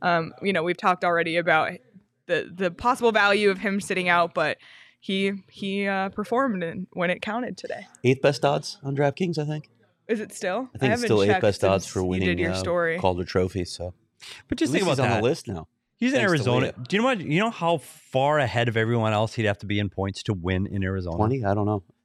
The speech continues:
Speaker 2: <laughs> Yeah,
Speaker 3: Just saying.
Speaker 2: seriously.
Speaker 1: The only, the,
Speaker 2: Yeah.
Speaker 1: the person who will win the Calder in Arizona will be Connor Bedard. <laughs>
Speaker 2: There it is.
Speaker 3: Wow.
Speaker 1: I have to say it
Speaker 3: Love it.
Speaker 1: once a show.
Speaker 3: Get it out there in the
Speaker 1: You
Speaker 3: universe.
Speaker 1: have to put it in the universe.
Speaker 3: I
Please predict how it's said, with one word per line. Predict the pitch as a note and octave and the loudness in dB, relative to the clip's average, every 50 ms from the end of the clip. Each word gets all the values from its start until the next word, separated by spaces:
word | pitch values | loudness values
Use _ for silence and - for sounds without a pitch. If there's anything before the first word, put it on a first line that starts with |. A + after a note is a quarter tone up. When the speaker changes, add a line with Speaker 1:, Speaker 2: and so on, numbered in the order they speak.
| _ | _
Speaker 2:
<laughs> | D3+ - _ _ - _ _ _ _ _ _ _ _ _ _ _ | -20 -20 _ _ -20 _ _ _ _ _ _ _ _ _ _ _
Yeah, | - F2 E2+ | -2 0 2
Speaker 3:
Just | - F#3 - - | 2 0 0 2
saying. | - C3 C3 F#2+ | 0 2 2 2
Speaker 2:
seriously. | F2+ F2+ - G#3 F#2 F#2 | 0 0 -2 -4 -6 -2
Speaker 1:
The | - G#3 | 0 2
only, | G#3 A3 B3 C#4 D4 D4+ A#3+ - | 2 2 2 2 0 -2 -2 -2
the, | - A3+ A3+ | -2 -2 -2
Speaker 2:
Yeah. | G#3 G#3+ G3 | 0 0 0
Speaker 1:
the | G#3+ A3+ A3+ G#3 F#3+ - | 2 2 0 0 -2 0
person | B3 B3+ C#4 C4+ D4+ D4 | 0 0 0 0 -2 0
who | D4 C#4+ C4+ | 0 0 2
will | C4 A#3+ A#3 A3 | 2 2 2 2
win | G#3+ G#3+ G#3+ G#3 | 0 0 0 -2
the | G3+ | -4
Calder | F#3 - G3+ G3 G3 G3 F#3 F3 E3 F3 E3+ | -4 -2 0 0 0 0 0 0 0 0 0
in | D#3 F3 F3 | -4 -4 -6
Arizona | F3 E3+ E3+ F3 F3 F3 F3 D#3+ D#3 D#3 | -6 -6 -6 -4 -4 -4 -4 -4 -8 -10
will | D3 D#3+ D#3+ D#3+ | -6 -6 -6 -6
be | - D#3 D#3 D#3+ D3+ D#3+ - | -6 -10 -12 -12 -16 -14 -14
Connor | - - G3 F#3 F#3 E3 C#3+ - - - - - _ | -6 -2 -2 -2 -2 -4 -10 -14 -16 -20 -20 -20 _
Bedard. | - - - - - - E4 E4 - - | -12 -10 -8 -6 -2 -2 -2 -2 2 2
<laughs> | G4 - - F#4+ - G#4 - - - - - - - - - - | 0 2 2 4 4 4 2 2 -10 -16 -20 -20 -20 -20 -20 -6
Speaker 2:
There | - F#2+ F#2+ | 0 2 2
it | F2+ E2+ | 4 2
is. | E2+ E2 G2 | 0 -4 -4
Speaker 3:
Wow. | G2+ G#2 G#2+ - A#3+ A#3+ B3+ C3 C3 B2+ - | -4 -2 0 0 0 0 0 0 0 0 0
Speaker 1:
I | - | 0
have | F4+ F#4 F#4+ A#4 - | 0 0 -2 -2 0
to | - B4 - | -2 -2 -2
say | - F#4 F4 | 0 0 0
it | F4 | 0
Speaker 3:
Love | D#4+ - | 0 0
it. | B3+ | 0
Speaker 1:
once | C4+ D#4 F4+ - | -2 -2 -2 -2
a | G#4 | -4
show. | - - D#4+ C#4+ C#4 C#4+ C#4 | -2 0 0 2 2 0 0
Speaker 3:
Get | - D#3 | 0 2
it | E3+ | 2
out | F#3+ G#3+ G#3+ - | 2 0 0 0
there | D3 G#2+ A2 | 0 2 2
in | B2 | 2
the | C3+ - | 2 2
Speaker 1:
You | - | 2
Speaker 3:
universe. | D4 D4+ | 2 2
Speaker 1:
have | F4 F#4+ - | 0 0 0
to | G#4+ G4 | -2 0
put | - D#4 C#4+ | 0 0 0
it | D4+ A3+ | 0 -2
in | C4+ D4 D#4 | -2 -2 -2
the | D#4+ | -2
universe. | E4+ A4 C5+ D5 F4 A#3 - - - - - | -2 -2 -2 -2 -4 -4 -10 -12 -14 -14 -12
Speaker 3:
I | F2+ F2+ G2 | -10 -10 -10